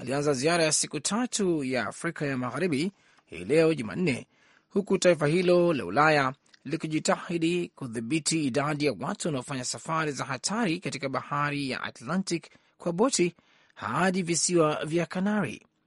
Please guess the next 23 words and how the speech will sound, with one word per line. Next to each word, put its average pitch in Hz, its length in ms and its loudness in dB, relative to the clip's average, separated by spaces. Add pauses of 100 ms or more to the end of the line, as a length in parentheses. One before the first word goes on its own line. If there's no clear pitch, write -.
(800)
Visiwa - 300 0
hivyo 190 260 4
vya 160 120 4
Uhispania 180 800 2
vilivyo 131 240 -4
karibu 151 320 -4
na 139 100 -2
pwani 214 400 0
ya 113 100 -6
Afrika 160 420 -4 (460)
hutumiwa 165 520 2
kama 160 220 0
njia 165 300 4
ya 170 120 4
kuvuka 160 460 -4
kwa 160 200 0
wahamiaji 156 760 0
na 120 120 -4
wakimbizi 139 760 -4 (400)
wanaojaribu 156 640 0
kufika 151 600 -4
barani 117 420 -6
Ulaya, 135 460 -2